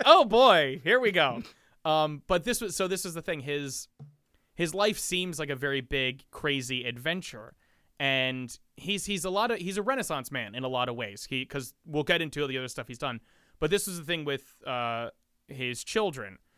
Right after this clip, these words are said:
So he had one daughter named Shoshana. Uh, she was born in nineteen seventy, lived with her mom, all that sort of stuff.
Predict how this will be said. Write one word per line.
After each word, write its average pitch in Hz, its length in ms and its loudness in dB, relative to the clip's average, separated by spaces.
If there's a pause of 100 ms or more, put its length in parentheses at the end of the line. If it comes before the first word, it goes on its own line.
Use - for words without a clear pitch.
(140)
So 151 160 0
he 151 100 2
had 139 120 2
one 165 240 2
daughter 151 260 0
named 135 180 -4
Shoshana. 151 720 -2 (400)
Uh, 131 300 2
she 139 100 -8
was 127 80 -6
born 139 200 -2
in 131 80 -4
nineteen 120 320 -6
seventy, 170 600 -2
lived 151 260 0
with 151 100 -4
her 147 80 -4
mom, 131 560 -2 (340)
all 139 140 2
that 135 120 -2
sort 135 140 -6
of 120 80 -8
stuff. 123 320 -2